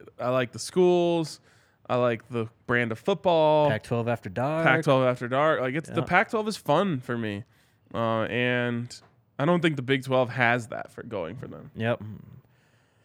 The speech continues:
Speaker 2: We'll see. Um, before we catch you up on everything else, shout out to our friends at Shady Rays. Did you get a lot of Shady Rays time out in Phoenix?
Speaker 1: Oh, yeah. Actually, not really. But I wore my
Speaker 2: Yeah.
Speaker 1: Shady Rays from the car to Radio Row,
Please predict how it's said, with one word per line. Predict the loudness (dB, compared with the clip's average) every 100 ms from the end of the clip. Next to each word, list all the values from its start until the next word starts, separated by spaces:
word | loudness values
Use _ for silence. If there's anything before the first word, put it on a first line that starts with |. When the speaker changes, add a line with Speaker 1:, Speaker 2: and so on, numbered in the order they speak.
| _ _ 4
Speaker 2:
We'll | 6
see. | 6 2 2 -4 -12 -8
Um, | 0 2 4 2 2 0 -4
before | -4 2 6 6
we | 6 4
catch | 4 2 2 2
you | 2
up | 2 0
on | 0
everything | 0 0 -2 -2 -2
else, | -4 -6 -10 -18 -20 _ _
shout | -4 0
out | 0
to | 0
our | -4
friends | -2 -4 -4
at |
Shady | -8 -6 -4 -2
Rays. | -2 -4 -4
Did |
you | -2
get | 0
a |
lot | 0 -2
of |
Shady | -2 -4 -4
Rays | -4 -4
time | -4 -4 -4
out | -6
in | -8
Phoenix? | -8 -8 -8 -4 0
Speaker 1:
Oh, |
yeah. | 2 0 -4 -8 -2
Actually, | 0 0 -2
not | -2
really. | -2 -6 -4
But | 2
I | 2
wore | 4 4
my | 4
Speaker 2:
Yeah. |
Speaker 1:
Shady | 4 2 4
Rays | 2 0
from | -2 -2
the |
car | 0 4 6 6 4 0
to | -2 0 2 2 0 -4
Radio | -2 2 2 2
Row, | 2 2 0 -2